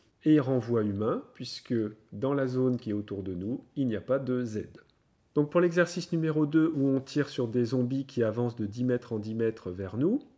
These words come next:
donc on avait trois paramètres, le nombre de zombies, la distance qui nous sépare d'eux et le nombre de munitions que l'on a. Donc le programme devait afficher, euh, toute l'historique de ce qui se passe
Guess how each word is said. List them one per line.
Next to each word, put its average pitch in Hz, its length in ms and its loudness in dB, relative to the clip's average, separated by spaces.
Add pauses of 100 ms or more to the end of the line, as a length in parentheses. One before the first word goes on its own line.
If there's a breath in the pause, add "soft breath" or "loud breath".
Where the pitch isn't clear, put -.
(180)
donc 135 180 -2
on 131 80 4
avait 131 160 4
trois 131 240 -2
paramètres, 135 640 -2
le 123 140 2
nombre 131 300 2
de 123 140 0
zombies, 120 560 -2
la 117 140 2
distance 120 760 -6
qui - 100 -12
nous 110 120 -4
sépare 107 440 -4
d'eux 113 340 -2 (120)
et 131 140 2
le 123 100 4
nombre 117 300 0
de 104 260 -4
munitions 107 640 -4
que 95 160 -10
l'on 90 200 -8
a. 147 220 -4 (520 soft breath)
Donc 147 180 2
le 151 100 6
programme 151 480 4
devait 127 380 6
afficher, 131 600 0
euh, 107 40 2
toute 120 240 -8
l'historique 123 500 -2
de 107 100 -4
ce - 120 -10
qui - 80 -12
se - 120 -12
passe 160 420 -2